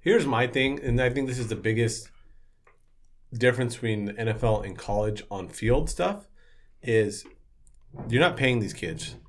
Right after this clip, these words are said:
N F L, they're, co-, they're, they're, this is their job. They're collecting a paycheck. Regardless of what happens, they have to show up every day and they perform.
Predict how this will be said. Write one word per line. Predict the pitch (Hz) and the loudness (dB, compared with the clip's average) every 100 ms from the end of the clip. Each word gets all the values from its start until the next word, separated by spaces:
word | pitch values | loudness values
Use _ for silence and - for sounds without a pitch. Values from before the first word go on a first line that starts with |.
| _ - - | _ -20 -6
N | 131 | -2
F | 185 175 | 0 2
L, | 151 | 4
they're, | 139 | 2
co-, | - 139 | 2 4
they're, | 139 139 139 - 117 | 6 6 4 0 2
they're, | 127 147 120 117 - | 6 6 4 -4 0
this | 135 143 | 0 2
is | 127 | 2
their | 113 | 2
job. | 101 104 76 76 | 2 0 0 -4
They're | 101 | -6
collecting | 104 - 117 120 123 | -6 2 2 2 0
a | 104 | -2
paycheck. | 110 92 87 76 - - - - _ - 196 | -2 -4 -6 -8 -14 -20 -20 -20 _ -18 -8
Regardless | 135 131 160 196 170 | -2 6 8 8 6
of | 147 | 6
what | 117 | 4
happens, | 131 151 170 120 | 4 2 2 6
they | |
have | 131 127 | 6 6
to | |
show | 113 135 | 4 6
up | 120 | 8
every | 110 110 | 6 4
day | 107 | 2
and | 104 | 2
they | |
perform. | 98 - - 104 82 78 | -4 -8 -6 -4 -6 -8